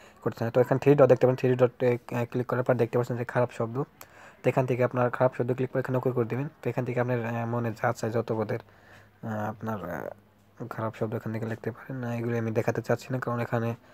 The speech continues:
আহ, পাবলিশ, এ, এ, পাব-, পাবলিক পলিসি থেকে এটা আমি পাবলিক, এ, পাবলিশ করবো, তার জন্য আমি এটা দেখাতে পারছি না। তো এখান থেকে আপনি আপনার সব, আহ, ধরনের চ্যাট করতে পারবেন। তো আমাদের দেখা যায় কিন্তু অনেকেই, আহ, গার্লফ্রেন্ড নেই, বা দেখা যায় আমাদের বন্ধু বান্ধব, আহ,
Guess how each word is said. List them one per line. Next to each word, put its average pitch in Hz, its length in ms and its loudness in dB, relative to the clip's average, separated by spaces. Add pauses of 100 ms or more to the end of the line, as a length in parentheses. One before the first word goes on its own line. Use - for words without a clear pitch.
(400)
আহ, 110 240 0 (200)
পাবলিশ, 117 440 0
এ, 117 220 -2
এ, - 120 -6
পাব-, 113 480 0
পাবলিক 117 300 0
পলিসি 117 240 -2
থেকে 113 180 -2
এটা 113 120 2
আমি 110 160 0
পাবলিক, 113 400 -2
এ, 113 280 -2
পাবলিশ 113 300 0
করবো, 127 240 -4
তার 113 160 -4
জন্য 110 140 -2
আমি 110 120 0
এটা 110 100 0
দেখাতে 104 340 -2
পারছি 113 260 -2
না। 147 120 -2 (720)
তো 135 60 0
এখান 147 160 2
থেকে 143 200 0
আপনি 127 280 0
আপনার 117 280 0
সব, 151 320 6 (100)
আহ, 120 680 -2
ধরনের 113 480 0
চ্যাট - 240 -6
করতে 117 220 -4
পারবেন। 113 300 -4 (420)
তো 117 180 0
আমাদের 123 360 0
দেখা 120 240 0
যায় 123 160 0
কিন্তু 117 220 -2
অনেকেই, 113 440 -2 (540)
আহ, 107 280 -2 (120)
গার্লফ্রেন্ড 113 460 0
নেই, 110 200 -4 (440)
বা 117 140 4
দেখা 110 220 0
যায় 117 140 0
আমাদের 113 220 2
বন্ধু 110 240 0
বান্ধব, 110 220 -2
আহ, 107 180 -4